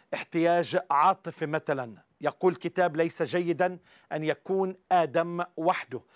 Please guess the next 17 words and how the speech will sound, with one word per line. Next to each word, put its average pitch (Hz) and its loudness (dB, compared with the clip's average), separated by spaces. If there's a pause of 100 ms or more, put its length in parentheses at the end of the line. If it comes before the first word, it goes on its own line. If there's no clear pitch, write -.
(120)
فأصنع - -2
له 165 0
معينا، 175 -2 (380)
آه، 165 2
نظيره"، 180 2
في - -10
سفر 170 0
التكوين. 170 -4 (600)
آه، 156 0
أيضًا 196 0
اجتماعي، 196 -2
الرب 156 2
قال، 196 0 (380)
آه، 143 -2
لهذا 160 0
الزواج 156 0 (440)
أن 165 -2